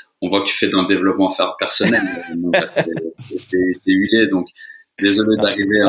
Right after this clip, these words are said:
Speaker 2: grave.
Speaker 1: étant un petit peu moins, en petit, en, en étant un petit peu moins fluide, mais c'est,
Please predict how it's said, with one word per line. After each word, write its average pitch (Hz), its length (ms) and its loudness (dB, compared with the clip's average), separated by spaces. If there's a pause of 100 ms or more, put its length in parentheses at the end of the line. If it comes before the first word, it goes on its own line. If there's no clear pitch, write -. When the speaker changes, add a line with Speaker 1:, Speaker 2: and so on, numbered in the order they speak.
Speaker 2:
grave. 101 60 2
Speaker 1:
étant 101 260 -4
un 98 80 0
petit - 180 -4
peu 110 100 0
moins, 107 600 0 (300)
en 104 160 -2
petit, - 200 -2
en, 110 140 2 (100)
en 107 260 2
étant 110 180 0
un 110 60 2
petit - 180 -4
peu 110 60 -2
moins 110 180 4
fluide, 123 320 -2
mais 98 140 2
c'est, 92 440 0